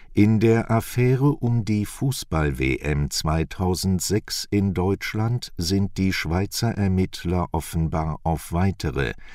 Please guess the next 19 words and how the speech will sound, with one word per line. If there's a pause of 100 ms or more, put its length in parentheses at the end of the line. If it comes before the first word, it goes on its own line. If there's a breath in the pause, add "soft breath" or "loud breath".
(260 loud breath)
bislang (100)
unbekannte
Zahlungen
gestoßen. (760 loud breath)
Nach
Informationen
von
Süddeutscher
Zeitung, (100)
N
D
R
und
W
D
R (420 loud breath)
erhielt
Fedor
Radmann